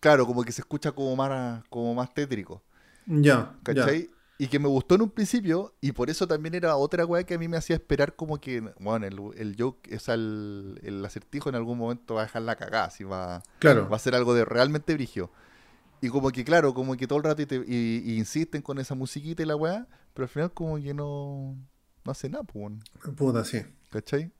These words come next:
Speaker 2: Sí, igual es
Speaker 1: Esa es la
Speaker 2: discreta esa
Speaker 1: weá.
Speaker 2: weá.
Speaker 1: Esa es la weá.
Speaker 2: Bueno, la, la otra weá que también me dio un poquito de vergüenza ajena, weón, es cuando el weón encara a Alfred y se terminan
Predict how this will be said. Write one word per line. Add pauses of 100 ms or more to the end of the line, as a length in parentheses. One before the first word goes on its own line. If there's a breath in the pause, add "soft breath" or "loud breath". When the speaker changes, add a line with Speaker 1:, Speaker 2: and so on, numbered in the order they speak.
(280)
Speaker 2:
Sí,
igual
es
Speaker 1:
Esa
es
la
Speaker 2:
discreta
esa
Speaker 1:
weá.
Speaker 2:
weá.
Speaker 1:
Esa
es
la
weá.
Speaker 2:
Bueno,
la,
la
otra
weá
que
también
me
dio
un
poquito
de
vergüenza
ajena,
weón,
es
cuando
el
weón
encara
a
Alfred
y
se
terminan